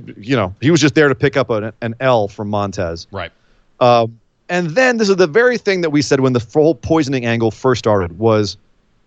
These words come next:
Speaker 1: if it turns out Zelina did this, it's the dumbest damn thing ever.
Speaker 2: Yeah. Why would she
Speaker 1: It's
Speaker 2: need
Speaker 1: the
Speaker 2: to do
Speaker 1: dumbest
Speaker 2: this?
Speaker 1: damn thing ever.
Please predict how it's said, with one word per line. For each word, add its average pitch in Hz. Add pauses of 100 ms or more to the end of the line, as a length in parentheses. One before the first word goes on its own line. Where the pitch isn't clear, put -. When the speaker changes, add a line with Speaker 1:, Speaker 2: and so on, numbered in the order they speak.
(960)
Speaker 1:
if 220
it -
turns 180
out 131
Zelina 127
did 117
this, 82 (920)
it's 165
the -
dumbest 165
damn 123
thing 110
ever. 85 (220)
Speaker 2:
Yeah. 202 (500)
Why 180
would 214
she 156
Speaker 1:
It's 220
Speaker 2:
need 190
Speaker 1:
the 165
Speaker 2:
to -
do 156
Speaker 1:
dumbest 143
Speaker 2:
this? - (600)
Speaker 1:
damn 139
thing 120
ever. 104